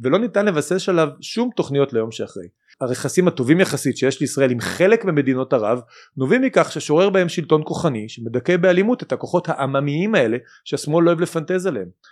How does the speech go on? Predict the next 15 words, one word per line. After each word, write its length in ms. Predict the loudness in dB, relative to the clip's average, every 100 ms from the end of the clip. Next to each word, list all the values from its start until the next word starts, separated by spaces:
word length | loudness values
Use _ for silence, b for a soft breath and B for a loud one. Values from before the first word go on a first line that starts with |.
| b b b b
השלום 340 | -2 4 6 4
עם 80 |
מצרים, 460 | 0 -2 2 2 2
שנתפס 460 | -4 -8 -2 -2 -2
כהישג 420 | -6 -2 -2 -2
אדיר 300 | 2 4 4
של 160 | 2
המדיניות 400 | -2 0 -2 -2
הישראלית, 500 | -4 -8 -6 -4 -4 -4
וכדוגמה 460 | -8 -6 -2 0
שמה 280 | 0 2 0
שאפשר 600 | 0 -6 -8 0 2 2
היה 280 | 0 0 2
אולי 380 | 2 0 0 2
להשיג, 460 | 2 0 0 0